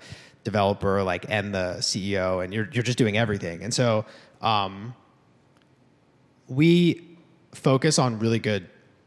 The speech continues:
we try to focus on really good developer experience. It's easy to just, like, get up and running. Actually, don't, yeah, like, there's, there's a ton of room for improvement that we can, uh, we, we still have to make, but, you know, we're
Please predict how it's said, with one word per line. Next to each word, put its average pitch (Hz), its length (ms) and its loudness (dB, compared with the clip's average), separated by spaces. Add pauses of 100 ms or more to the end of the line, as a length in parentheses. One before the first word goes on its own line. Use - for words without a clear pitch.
(340)
we 123 60 -6
try 143 180 4
to 151 80 2
focus 123 220 2
on 123 120 0
really 110 200 2
good 104 140 -4
developer 95 380 0
experience. 180 480 2
It's 120 220 -4
easy 123 220 0
to 110 100 -4
just, 107 200 -4
like, 95 180 -4
get 98 120 -2
up 98 140 -4
and 92 100 -8
running. 120 360 -4 (460)
Actually, 113 280 -4
don't, 104 260 -2 (300)
yeah, 107 220 -2
like, 120 180 -6
there's, 127 260 -2
there's 127 160 -2
a 104 60 -6
ton - 260 -4
of 110 120 -2
room 113 160 -2
for 110 120 -4
improvement 98 520 -6 (420)
that 95 160 -2
we 98 100 -6
can, 92 340 -8 (800)
uh, 92 340 -2
we, 110 120 -6
we 101 100 -4
still 127 260 2
have 113 260 0
to - 100 -6
make, 95 360 -4
but, 92 480 -4
you 113 120 -4
know, 95 80 0
we're 104 120 0